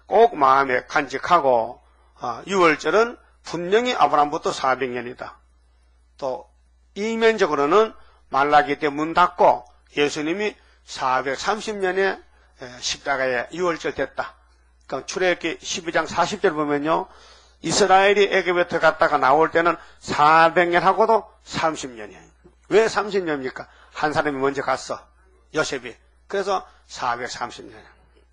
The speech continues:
알았어요? 그러면 본문 봅시다. 자, 사 절에요. 여호와께서 이스라엘과 유다에 대하여 하신 말씀이 이러하니라.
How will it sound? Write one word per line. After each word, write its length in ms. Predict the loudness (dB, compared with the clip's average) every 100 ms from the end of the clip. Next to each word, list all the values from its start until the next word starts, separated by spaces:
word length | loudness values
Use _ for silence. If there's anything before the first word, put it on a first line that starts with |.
| _ _
알았어요? 440 | -2 -2 2 0 -2 -12 _ _ _ _ _ _ _ _ _ _ _ _ _ _ _ _ -20 _ _
그러면 300 | -6 -4 -4
본문 300 | -6 -6 -6
봅시다. 540 | -6 -6 -10 -14 -16 _ _ _ _ _ _ _ _ _ _
자, 160 | -20
사 260 | -4 2 2
절에요. 440 | 2 0 0 -2 -6 _ _ _ _ 2
여호와께서 800 | 8 10 10 8 6 2 4 2
이스라엘과 680 | 0 0 2 4 4 2 2
유다에 360 | 2 2 2
대하여 340 | 2 2 2 2
하신 340 | -2 -2 0
말씀이 440 | 0 0 0 -4 -4
이러하니라. 680 | -2 -2 -2 -2 -4 -4